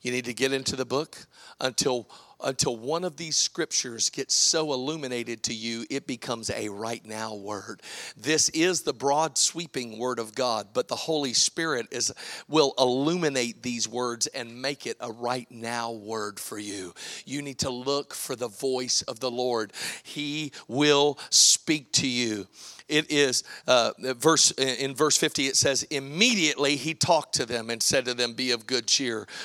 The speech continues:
When they were paralyzed with fear, the voice of the Lord came." And the voice of the Lord positions hearts before circumstances change.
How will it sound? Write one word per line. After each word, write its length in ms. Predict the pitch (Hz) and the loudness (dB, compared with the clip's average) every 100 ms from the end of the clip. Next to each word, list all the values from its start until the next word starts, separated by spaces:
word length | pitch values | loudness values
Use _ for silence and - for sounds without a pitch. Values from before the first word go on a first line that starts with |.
| - | 0
When 160 | 156 | 4
they 100 | 151 | 6
were 120 | 147 135 | 4 2
paralyzed 920 | - 208 214 208 208 202 202 - - - | 6 8 10 8 8 6 4 0 -2 -6
with 200 | 170 185 | 4 4
fear, 460 | - - 196 147 127 | 4 2 4 4 2
the 140 | 131 | -2
voice 420 | 117 165 175 165 | 0 4 6 4
of 80 | 165 | 2
the 100 | 160 | 0
Lord 380 | 160 170 165 - | 0 2 0 -2
came." 320 | 147 123 113 - - - | -2 -2 -4 -12 -12 -2
And 160 | - 170 | 0 4
the 100 | 147 | 2
voice 500 | - 170 202 220 - | 4 6 6 6 2
of 80 | 185 | 4
the 80 | |
Lord 380 | 196 185 170 139 | 6 6 6 4
positions 580 | - 135 151 151 156 143 | 0 2 4 4 4 0
hearts 800 | - 185 170 123 - - - - - - - _ _ _ _ 127 | 0 6 6 6 0 0 0 -2 -12 -20 -20 _ _ _ _ -6
before 920 | 127 - - 202 170 117 117 127 - - | -4 -4 2 4 6 4 2 0 -8 -2
circumstances 1080 | - - 156 143 135 - 135 131 - 131 - | 2 4 4 2 2 2 2 0 0 2 2
change. 680 | - 151 131 107 95 - | 2 0 -4 -8 -10 -10